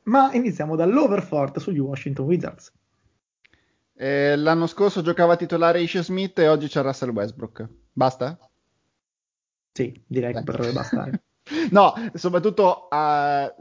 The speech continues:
Speaker 2: difensivamente potrebbero non fermare neanche una squadra formata da questa chat, però comunque quando hai Bertans e Thomas Bryant come lunghi nella squadra di Russell Westbrook è un bel andare, perché sono due lunghi che ti aprono il
Speaker 1: Yes.
Speaker 2: campo per davvero, soprattutto Bertans è un lanciafiamme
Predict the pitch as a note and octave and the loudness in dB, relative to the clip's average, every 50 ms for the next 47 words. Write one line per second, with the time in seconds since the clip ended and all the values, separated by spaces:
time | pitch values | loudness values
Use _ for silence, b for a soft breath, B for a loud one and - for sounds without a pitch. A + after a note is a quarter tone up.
0 | C3 C#3+ D3+ - D#3+ D3+ D#3 F3 E3+ F3 E3 E3 - F3 E3+ D#3+ E3+ F3+ F#3+ F3 | -20 -20 -16 -10 -8 -4 -4 -2 0 0 0 0 2 2 2 2 2 0 -4 -2
1 | - F3 D#3+ - D#3 - D#3+ D#3 D#3 D3+ D3 D3+ D3+ D3 C#3+ C#3+ C#3+ C#3+ - D3 | -2 -2 -2 -2 -4 -2 0 0 0 2 0 0 0 0 -2 -2 -4 -2 -2 -2
2 | C#3+ D3 D3+ D3 C#3+ D3 C#3+ C#3+ C#3+ C#3+ C#3+ C#3+ C#3+ - - D3 C#3 C3+ C#3 C3+ | 0 2 2 2 2 2 0 0 0 0 -2 -2 -2 -2 -2 -2 -2 -2 -2 -4
3 | - - C#3+ C#3 C#3 C3+ - C#3+ C3+ C3 C#3 C3 C3+ D#3 D3 C#3+ C3+ - C#3 B2+ | -2 -2 -2 -2 -2 -2 -2 -4 -2 -2 -2 -2 -2 -4 -4 -4 -4 -4 -4 0
4 | - C#3+ C#3 C#3+ - - E3 D#3+ D#3 - b b b b b b b b b b | 2 2 2 2 0 0 0 0 0 0 b b b b b b b b b b
5 | _ _ - C#3+ C3+ C3 C3+ C#3 C#3+ C#3 C3 C3 B2+ B2+ - C3+ C3 C3 C#3 C3+ | _ _ 0 2 4 6 6 6 6 6 6 4 2 0 -2 -4 -2 -2 0 0
6 | D3+ C3+ - C3+ B2+ C3 C3 C3 C3+ C#3 C3+ C3+ - - C3+ C3+ C3 - C3 B2 | 0 0 0 0 2 4 2 2 4 4 2 2 2 -2 -2 -2 -2 -4 -4 -4
7 | - C3 C3 C3 A#2+ A2+ C3+ C3+ C3+ C3+ C3+ C3 C3+ C3 C3+ C3 C3 C3 C#3 C#3 | -2 -2 -2 -2 -2 0 2 2 2 2 0 -2 -4 -4 -2 -2 0 0 2 2
8 | C#3 C3+ C#3 C3+ B2+ C3 B2+ C3 - - C3+ C3 C3 B2+ B2+ B2+ - - B2+ A#2 | 2 2 2 2 2 2 0 -2 0 2 2 2 4 2 2 0 0 -2 -2 0
9 | B2 A#2+ A#2+ A2+ A#2 B2+ B2 - C3 A#2+ A#2+ B2 A#2+ A#2+ A#2 A2+ A2 G#2 G#2 G#2+ | 2 0 0 0 -4 -6 -4 -2 -2 0 2 2 2 2 2 0 0 -2 -2 -2
10 | G2+ G2 G#2+ - _ _ _ _ _ G2+ G#2 - - G#2+ G2+ G#2 G#2+ G#2+ G#2+ G#2+ | -4 -6 -10 -14 _ _ _ _ _ -12 -10 -8 -6 -4 -2 -2 0 0 0 0
11 | A2 G#2+ - A#2 A#2 A2+ A2+ A2 A#2 A#2 A2+ A2+ A#2 A2+ B2 A#2+ A#2 - A#2+ A#2+ | -2 -2 -2 -2 0 0 0 0 0 0 2 0 0 2 2 2 2 2 0 -2
12 | A2+ B2+ A#2 B2 A#2+ A2+ - - B2 A#2+ A#2 B2 A2+ A2+ B2+ B2+ B2+ - - G#2+ | -2 0 0 0 0 -2 -2 -4 -6 -2 0 0 2 4 4 4 4 2 -2 -4
13 | - A#2+ A2+ - A#2 - A#2+ A2+ A2+ A#2 A#2+ A#2 - B2+ A#2+ A2+ A2+ A#2+ A2+ A2 | -6 -6 -6 -6 -4 0 2 4 4 4 4 4 2 0 0 0 0 0 0 2
14 | A2 A2+ A2+ A2 A2+ A#2 A2 G#2+ A2+ A2 - - - C3 A#2+ A#2 B2 B2+ C#3 D3 | 2 2 2 2 0 0 0 0 0 0 0 0 2 0 0 2 0 0 0 0
15 | D3+ D3+ | 0 -2